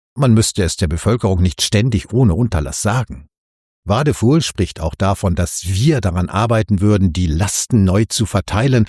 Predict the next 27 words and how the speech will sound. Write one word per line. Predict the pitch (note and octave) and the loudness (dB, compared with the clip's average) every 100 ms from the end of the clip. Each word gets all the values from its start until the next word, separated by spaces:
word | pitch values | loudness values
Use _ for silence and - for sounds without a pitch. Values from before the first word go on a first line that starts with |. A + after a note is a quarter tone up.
| - | -2
und | G2 F#2+ - - | -2 -2 -2 -2
noch | F#2 A2 - G2+ | 0 0 -4 0
mehr | G2+ | 2
Verantwortung | F#2+ - F#2 A#2 - F#2 F2 F2+ F2+ | 0 -2 0 0 0 0 2 0 0
zu | - | -2
übernehmen. | E2+ D#2+ F2 A2+ F#2 B1 - - _ _ _ _ | -4 0 2 4 2 -2 -12 -20 _ _ _ _
Für | - | -2
diese | A#2+ C3+ A2+ | 0 0 2
Aussagen | C3+ D3 C3+ A2+ G#2+ | 2 2 2 2 2
braucht | F#2 G2 - | 0 -2 -2
es | F#2+ - | -4 -2
keiner | G#2+ A#2 F#2+ | 0 0 0
hermeneutischen | D#2+ F2+ F#2 F2 F#2+ F2+ - | 0 0 2 2 0 -2 -4
Analyse. | E2 F2 F2+ G#2+ B2+ G#2+ - - _ - | -4 -2 2 4 4 2 -4 -12 _ -8
Konkret | F2+ F2+ - C3+ | -6 -2 0 0
bedeuten | - F#2 G#2+ C3+ C#3 | 0 2 0 0 0
sie, | D#3 D3 - _ _ _ _ | 0 -2 -6 _ _ _ _
Deutschland | D3 F#3 - E3+ E3 - | 0 0 0 2 2 2
wird | A#2 - | 0 0
noch | B2+ - | -2 -2
tiefer | - A#2 A2+ A#2+ | -2 0 2 0
und | G2+ - - | -2 -2 -4
weiter | E2 D#2+ E2 | -4 -2 -2
in | F2 | -2
den | G2 E2+ | -2 -4
Ukraine-Krieg | F#2+ - - F#2 F2+ - A2 F#2 | -4 -4 -2 0 -2 -2 -2 -2
verstrickt, | - G#2 - C#3 A#2 - | -2 -2 -2 -2 -2 -8